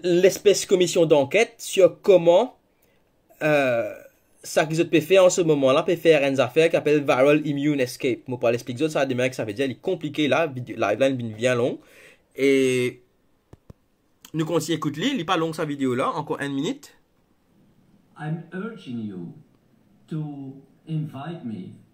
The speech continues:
Speaker 2: for a scientific hearing open to the public and to scientists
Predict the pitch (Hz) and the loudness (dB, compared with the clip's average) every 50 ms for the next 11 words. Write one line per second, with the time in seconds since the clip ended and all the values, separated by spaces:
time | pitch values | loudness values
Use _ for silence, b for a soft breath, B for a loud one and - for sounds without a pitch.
0 | _ _ - 151 143 135 131 - - 160 151 151 156 156 156 202 202 - 190 - | _ _ -18 -16 -16 -14 -16 -14 -14 -14 -12 -12 -12 -12 -12 -12 -12 -12 -14 -16
1 | - - 110 127 139 139 123 110 101 90 82 - - - _ _ _ _ _ _ | -16 -14 -14 -14 -14 -12 -14 -14 -14 -14 -16 -16 -18 -20 _ _ _ _ _ _
2 | _ _ _ _ _ _ _ _ _ _ - 185 202 226 - 240 233 220 208 190 | _ _ _ _ _ _ _ _ _ _ -12 -10 -10 -10 -10 -10 -8 -8 -8 -8
3 | 185 165 165 160 - 165 160 156 110 - - - - - - - _ _ _ _ | -8 -10 -10 -10 -10 -10 -10 -10 -10 -14 -16 -16 -18 -20 -20 -20 _ _ _ _
4 | _ _ _ _ _ _ _ _ _ - 160 151 135 131 127 - - - - 143 | _ _ _ _ _ _ _ _ _ -12 -10 -8 -6 -6 -8 -10 -12 -14 -12 -12
5 | 123 113 - - 160 156 185 190 190 180 170 165 156 - - - - | -12 -12 -12 -12 -12 -10 -10 -12 -12 -10 -10 -10 -12 -12 -16 -20 -20